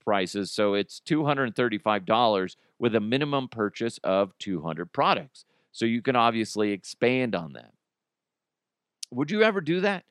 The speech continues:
I gotta be honest. Uh, I, I don't, I don't think I would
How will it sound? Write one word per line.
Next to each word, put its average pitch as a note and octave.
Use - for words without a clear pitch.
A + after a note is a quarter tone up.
I D#3
gotta G#3+
be G3+
honest. G#3
Uh, D3
I, -
I C#3
don't, E3
I E3+
don't A3
think E3
I B2
would A#2